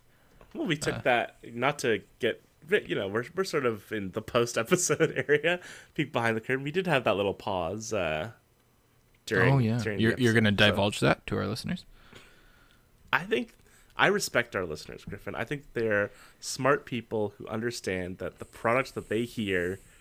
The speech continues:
Speaker 1: each week is not necessarily, uh, the complete story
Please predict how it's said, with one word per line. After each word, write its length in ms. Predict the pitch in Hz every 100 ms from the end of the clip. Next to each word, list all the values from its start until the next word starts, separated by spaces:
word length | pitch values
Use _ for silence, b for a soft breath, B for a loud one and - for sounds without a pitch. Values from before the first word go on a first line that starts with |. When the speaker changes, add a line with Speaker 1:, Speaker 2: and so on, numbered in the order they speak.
| b b b b -
Speaker 1:
each 280 | 110 - 110
week 340 | 92 85 -
is 180 | 98 -
not 260 | 98 110
necessarily, 800 | 110 - 104 104 95 95 90 87 - -
uh, 480 | 92 87 90 85 - _ - - _ - - -
the 80 | -
complete 420 | 127 - 180 -
story 540 | - 147 151 95 -